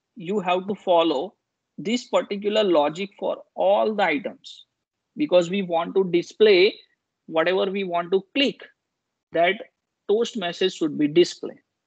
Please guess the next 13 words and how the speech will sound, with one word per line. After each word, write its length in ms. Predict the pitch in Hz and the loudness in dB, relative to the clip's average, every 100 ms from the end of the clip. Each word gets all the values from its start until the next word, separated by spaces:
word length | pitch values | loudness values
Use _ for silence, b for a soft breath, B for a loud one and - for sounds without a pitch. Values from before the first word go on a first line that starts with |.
| _ _ b b b | _ _ b b b
And 220 | - 208 240 | 0 2 2
at 160 | 214 | 2
the 60 | 220 | 0
default, 520 | 196 190 - 151 214 - | 0 -4 -4 -4 -6 -8
at 180 | 165 165 | -10 -4
the 300 | 165 165 165 - | -2 -2 -6 -8
last, 600 | 160 165 151 147 - - _ | -2 -2 -2 -6 -12 -20 _
we 80 | 165 | -10
need 240 | 165 160 - | -8 -6 -2
to 140 | 175 | 0
return, 540 | 165 233 240 170 139 | 2 2 2 0 0
because 300 | 139 147 165 | -2 0 -2
here 680 | 156 151 160 185 147 143 214 | 0 0 2 4 4 2 0